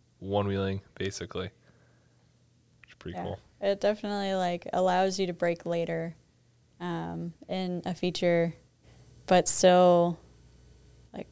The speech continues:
Speaker 2: fully conquer it.
Speaker 1: Yeah.
Speaker 2: And with the G-, G T, like, you, it wouldn't be, like, as much, you know, like, you, you would still be able to brake, but you'd have more speed going into it sometimes, and,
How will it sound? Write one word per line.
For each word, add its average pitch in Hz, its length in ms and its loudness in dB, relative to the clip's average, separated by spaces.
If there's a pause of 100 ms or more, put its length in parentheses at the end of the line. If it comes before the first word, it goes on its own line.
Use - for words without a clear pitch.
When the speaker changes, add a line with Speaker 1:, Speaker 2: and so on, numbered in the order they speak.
(640)
Speaker 2:
fully 170 220 6
conquer 156 360 0
it. - 220 -2 (800)
Speaker 1:
Yeah. 175 180 4
Speaker 2:
And 165 260 0 (180)
with 175 220 -4
the 170 80 4
G-, 165 360 0 (160)
G 180 160 0
T, 165 300 2
like, 160 440 0 (2250)
you, 190 720 0
it 185 100 6
wouldn't 185 240 6
be, 180 140 8
like, 165 200 6
as 165 220 4
much, - 360 -2
you 180 120 2
know, 170 160 2
like, 160 200 4
you, 180 180 6
you 180 200 4
would 190 240 8
still 208 200 10
be 202 100 12
able 196 180 12
to 185 80 6
brake, 214 420 12
but 180 280 10
you'd 180 240 4
have 190 260 10
more 185 220 4
speed 196 280 2
going 180 280 2
into 180 240 2
it 170 100 4
sometimes, 170 640 -2
and, 165 260 -2